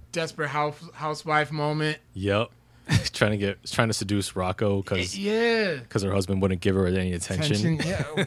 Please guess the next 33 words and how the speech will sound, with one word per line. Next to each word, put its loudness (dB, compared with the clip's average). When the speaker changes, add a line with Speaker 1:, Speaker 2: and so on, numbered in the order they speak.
Speaker 2:
<laughs> -4
Speaker 1:
Wow. -2
Speaker 2:
Yeah. -2
That 2
show -2
got 8
away 6
with 2
a 0
lot, 0
but 8
it 8
had 8
to 0
be 4
clever 4
back -4
then -4
'cause -4
it 4
was 8
Speaker 1:
Yeah, 10
Speaker 2:
a 8
Speaker 1:
it 2
Speaker 2:
kid's 4
Speaker 1:
did, 0
but 6
Speaker 2:
show. 4
Speaker 1:
it 0
was, -2
like, 2
different -4
time. -12